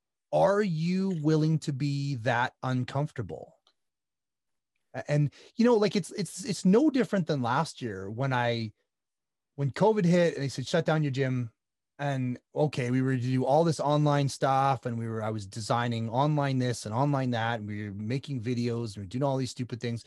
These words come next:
And then I stopped and I did the math and I went, "Scotty,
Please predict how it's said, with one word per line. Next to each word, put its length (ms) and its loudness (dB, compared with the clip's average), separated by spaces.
And 140 6
then 80 6
I 100 6
stopped 600 0
and 80 0
I 80 2
did 240 0
the 60 0
math 500 -2
and 120 -2
I 60 -2
went, 360 -6
"Scotty, 480 -4